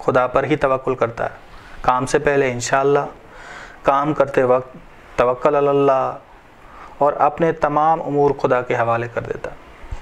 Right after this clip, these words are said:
उफव्विज़ु अमरी इलल्लाह, कि नतीजा जो निकले काम का,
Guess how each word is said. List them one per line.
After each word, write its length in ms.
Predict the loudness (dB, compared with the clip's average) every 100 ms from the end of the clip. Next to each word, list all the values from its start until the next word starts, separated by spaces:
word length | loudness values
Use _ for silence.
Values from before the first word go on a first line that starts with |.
| -14 -20 -20 -20 -4 0
उफव्विज़ु 600 | 2 2 2 2 2 2
अमरी 380 | 0 -2 -2
इलल्लाह, 440 | 0 -2 -2 -10 -14 -18 -20 -20 -20 -20 -20 -6
कि 80 | 0
नतीजा 480 | 0 2 2 4 2
जो 180 | 4 2
निकले 360 | 2 -2 0 0
काम 320 | 2 0 0
का, 180 | -2 -2